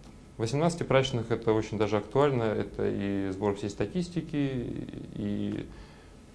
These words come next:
уход немножко наличных денег от администратора. Это, это повысило эффективность р-, работы прачечных. Ну, кроме того, стало намного легче анализировать. Да.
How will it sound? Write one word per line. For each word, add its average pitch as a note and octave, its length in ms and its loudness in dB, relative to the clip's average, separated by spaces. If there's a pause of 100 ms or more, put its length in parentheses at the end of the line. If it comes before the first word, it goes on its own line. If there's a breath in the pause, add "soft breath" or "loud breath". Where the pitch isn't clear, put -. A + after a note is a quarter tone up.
(240)
уход - 300 0 (120)
немножко F#2+ 360 -4
наличных F#2 440 -4
денег F2+ 260 -2
от - 120 -2
администратора. C#3+ 800 0 (1700)
Это, - 240 -6 (720)
это - 140 -6
повысило G#2 460 0
эффективность F2 640 -8 (160)
р-, G2 140 -6 (100)
работы C3 300 2
прачечных. G2 480 -2 (400)
Ну, A2 80 -8
кроме A2 240 0
того, G#2+ 220 2
стало G#2 280 2
намного G2+ 300 0
легче G2+ 280 -2
анализировать. F#2+ 640 -4 (160)
Да. G2 80 -8